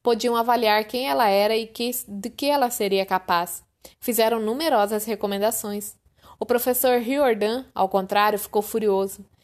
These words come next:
Eis o que ele escreveu a quem interessar possa.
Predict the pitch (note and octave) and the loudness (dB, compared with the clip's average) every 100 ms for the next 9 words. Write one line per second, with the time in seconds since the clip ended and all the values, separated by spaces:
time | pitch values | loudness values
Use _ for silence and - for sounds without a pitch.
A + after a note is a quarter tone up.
0 | _ _ A#3+ C4+ C4+ C4+ B3+ B3 C4+ D4+ | _ _ 0 0 -2 -4 0 0 0 -4
1 | D4+ B3 G#3+ A3 A3+ A3 A#3 B3+ C#4+ C#4 | 0 0 2 2 2 0 -6 -6 -10 -2
2 | B3 A#3 - G3+ G3 - F3 E3+ - | 0 0 0 -2 -2 -2 -2 -2 -8